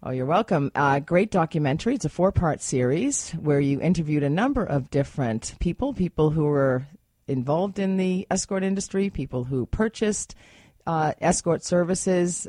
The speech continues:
um, couples, in fact, which is not that uncommon, quite honestly. I've seen that as well, and, and professionals do this. But, uh, it was a great series. So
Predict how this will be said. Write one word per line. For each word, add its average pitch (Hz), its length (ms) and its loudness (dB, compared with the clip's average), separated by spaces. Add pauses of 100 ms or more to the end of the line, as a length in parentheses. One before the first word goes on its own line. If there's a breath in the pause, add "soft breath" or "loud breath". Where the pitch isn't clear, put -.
um, 131 440 -2
couples, 247 560 -2
in 254 120 2
fact, 254 400 -4
which 233 140 -4
is 220 100 -2
not 226 380 0
that 247 260 0
uncommon, 214 640 2
quite 151 220 -2
honestly. 143 420 -2
I've 135 140 -4
seen 202 300 0
that 180 200 0
as 147 160 -6
well, 196 320 -2
and, 165 180 -2
and 165 400 -4
professionals 165 760 -4 (460 soft breath)
do 151 200 4
this. 120 400 0
But, 160 360 0
uh, 147 220 2
it 147 80 -2
was 156 100 -2
a 151 60 -4
great 202 260 0
series. 180 380 2
So 202 260 4